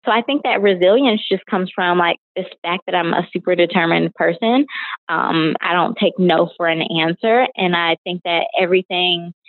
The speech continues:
has a solution. Like, I truly believe that there's a solution to everything.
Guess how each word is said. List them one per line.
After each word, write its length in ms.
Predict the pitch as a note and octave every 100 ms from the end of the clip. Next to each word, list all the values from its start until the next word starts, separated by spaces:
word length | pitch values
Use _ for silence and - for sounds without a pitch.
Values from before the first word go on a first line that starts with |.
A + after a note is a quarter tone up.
| _ _ _ _ -
has 260 | F#3+ F#3 F#3
a 120 | F#3
solution. 600 | F3+ E3+ A3+ F3 - E3
Like, 160 | E3
I 80 | D#3+ -
truly 300 | - A#3+ A3 G3+
believe 280 | F3+ F#3
that 100 | E3+ E3
there's 200 | F3 D#3+
a 80 | D#3+
solution 480 | - E3 D#3+ D#3 D#3+ D#3+
to 100 | -
everything. 420 | E3 E3 E3+ -